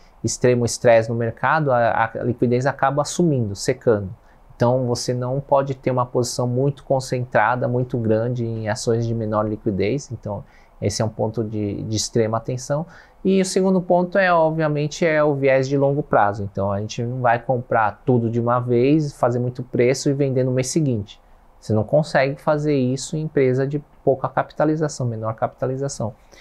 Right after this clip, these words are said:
Então, a gente quer comprar empresas que a gente acredita numa tese de médio e longo prazo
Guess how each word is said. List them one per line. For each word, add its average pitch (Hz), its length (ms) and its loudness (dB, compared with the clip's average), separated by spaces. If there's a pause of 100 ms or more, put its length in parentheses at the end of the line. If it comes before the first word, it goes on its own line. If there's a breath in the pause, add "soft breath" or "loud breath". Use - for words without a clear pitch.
(280 loud breath)
Então, 117 440 0
a 110 160 -4
gente 117 200 -4
quer 123 160 2
comprar 123 460 0
empresas 135 580 0
que 156 240 -4
a 131 100 2
gente 131 220 -4
acredita 143 560 -2
numa 151 240 -2
tese 131 420 -2
de 151 140 -2
médio 131 400 0
e - 20 0
longo 135 300 -2
prazo 127 560 0